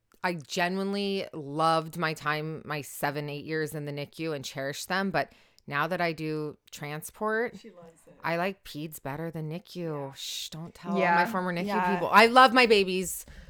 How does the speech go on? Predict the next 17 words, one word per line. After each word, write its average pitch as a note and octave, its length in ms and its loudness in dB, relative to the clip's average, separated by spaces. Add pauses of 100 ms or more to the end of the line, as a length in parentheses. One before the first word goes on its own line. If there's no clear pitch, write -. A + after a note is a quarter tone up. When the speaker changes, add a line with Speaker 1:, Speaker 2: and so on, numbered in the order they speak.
Speaker 1:
and F3 200 -2
forever, F3+ 380 6
and F3+ 100 4
the E3+ 40 0
ones F3 260 2
that F3 100 6
I, E3 120 8
like, D#3 200 2
am E3 100 -2
still - 240 0
in E3 80 0
contact D#3+ 500 4
with D#3+ 300 0
and E3+ 80 0
everything. D#3+ 560 -2
But D3+ 240 2 (840)
I, D#3+ 220 2